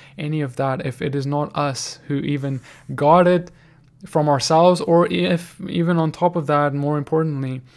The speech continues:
we didn't even receive it because of it's what we deserve? Brothers and sisters, if you want what you deserve, go to hell. And I'm not, I'm not trying to speak nasty here. That's, that's the truth. If you want what you deserve, go to Gehenna,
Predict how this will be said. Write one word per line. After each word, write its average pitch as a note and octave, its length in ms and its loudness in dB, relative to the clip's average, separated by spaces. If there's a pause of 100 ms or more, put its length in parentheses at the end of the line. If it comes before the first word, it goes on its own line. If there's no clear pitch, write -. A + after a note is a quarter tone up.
(180)
we C#3 120 -2
didn't D3+ 260 0
even D3+ 220 -4
receive C#3+ 380 -4
it B2+ 100 -6
because C3+ 380 -8
of C3 440 -6 (100)
it's A#2+ 200 -10
what C3 180 -6
we C3 120 -6
deserve? A#2+ 500 -8 (400)
Brothers D#3+ 220 4
and - 60 -4
sisters, E3 320 -2
if C3 100 -4
you C#3+ 160 -2
want F3 200 0
what E3 120 0
you D3+ 120 0
deserve, C3+ 380 -2
go C#3 140 0
to C#3+ 100 -2
hell. A#2+ 320 -4 (1000)
And C3+ 140 0
I'm C3+ 100 2
not, D#3+ 280 0
I'm D3 80 0
not D3+ 160 -2
trying C#3+ 320 -2
to C3+ 240 -4 (280)
speak - 280 -6
nasty C3+ 400 -2
here. B2 200 -6
That's, C3+ 260 -6
that's - 260 -2
the A#2 60 -14
truth. C3+ 420 -4 (440)
If - 140 -12
you C#3+ 80 -2
want C#3 280 -2
what D3+ 180 0
you C#3+ 140 -2
deserve, C3+ 840 0 (440)
go D3+ 140 2
to D3+ 240 -2
Gehenna, C3+ 560 -4